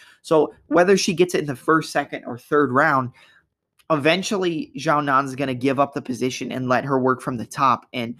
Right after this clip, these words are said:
constantly just poke and prod and pressure and, you know, just keep trying to get the takedowns until eventually Xiaonan's like, "You know what? I, I can't do this anymore.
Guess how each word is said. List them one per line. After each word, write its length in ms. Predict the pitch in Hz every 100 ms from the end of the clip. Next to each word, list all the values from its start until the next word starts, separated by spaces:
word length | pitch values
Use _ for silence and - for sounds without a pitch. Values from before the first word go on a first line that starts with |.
| - - _
constantly 500 | - 160 127 - 139
just 220 | 127 120 - -
poke 440 | - 143 131 -
and 180 | 127 123
prod 400 | - 131 127 113
and 160 | 104 120
pressure 480 | - 131 - 135 92
and, 200 | 107 120
you 100 | 123
know, 200 | 110 - - _
just 200 | 120 -
keep 280 | - 196 -
trying 220 | 190 170
to 80 | 147
get 160 | 165
the 80 | 139
takedowns 460 | - 156 139 127 131
until 240 | 123 135
eventually 480 | 131 165 175 170 147
Xiaonan's 500 | 139 127 131 131 127
like, 160 | 123
"You 60 | -
know 80 | 135
what? 120 | 131
I, 220 | 131 127
I 100 | 113 127
can't 280 | - 101
do 120 | 117 120
this 160 | 113
anymore. 420 | 113 110 107 110